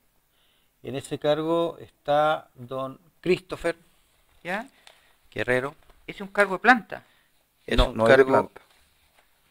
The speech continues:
Speaker 1: No.
Speaker 3: Es contrata la
Speaker 1: Es
Speaker 3: gestión de
Speaker 1: contrata con
Speaker 3: personas.
Speaker 1: asignación de funciones, eh, de
Speaker 2: Ya.
Speaker 1: encargado de,
Speaker 2: Ah, ya, perfecto. Ya,
Speaker 1: de
Speaker 2: ya.
Speaker 1: personal.
Speaker 3: Sí, la otra vez hizo, se hizo la presentación, un, un, uno de los concejales acá hizo la presentación por el tema de la suplencia de la señora Laura Ramos
Speaker 2: ¿Ya?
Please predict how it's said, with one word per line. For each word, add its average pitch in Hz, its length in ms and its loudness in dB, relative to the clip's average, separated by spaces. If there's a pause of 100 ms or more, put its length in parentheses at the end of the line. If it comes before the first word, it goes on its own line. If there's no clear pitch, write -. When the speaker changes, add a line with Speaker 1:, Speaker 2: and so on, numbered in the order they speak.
(120)
Speaker 1:
No. 135 140 -6
Speaker 3:
Es 147 120 6
contrata 170 600 10
la 175 60 6
Speaker 1:
Es - 60 -10
Speaker 3:
gestión 185 300 4
de 180 80 4
Speaker 1:
contrata 170 280 10
con 160 100 2
Speaker 3:
personas. 113 140 4
Speaker 1:
asignación 151 440 -6
de 151 80 -4
funciones, 147 560 -8
eh, 131 260 -18
de 120 80 -8
Speaker 2:
Ya. 151 80 -2
Speaker 1:
encargado 127 400 2
de, 107 260 -4
Speaker 2:
Ah, 190 200 -10
ya, 147 120 -16
perfecto. 143 360 -20 (1200)
Ya, 170 80 -16
Speaker 1:
de 165 60 -4
Speaker 2:
ya. 117 40 -2
Speaker 1:
personal. 98 440 -6
Speaker 3:
Sí, - 220 -2
la 143 100 8
otra 170 140 12
vez 185 160 12
hizo, 175 120 2
se 175 120 2
hizo 175 160 4
la 190 80 8
presentación, 175 680 -2
un, 175 240 -12
un, 170 160 -16
uno 160 220 0
de 160 60 6
los 156 100 6
concejales 156 460 4
acá 160 140 8
hizo 160 160 2
la 156 60 8
presentación 151 640 -2 (580)
por 139 80 10
el 131 100 10
tema 151 200 6
de 151 60 8
la 143 40 8
suplencia 151 400 -2
de 143 60 6
la 135 40 6
señora 147 240 2
Laura 143 240 8
Ramos 170 360 8
Speaker 2:
¿Ya? 202 200 -8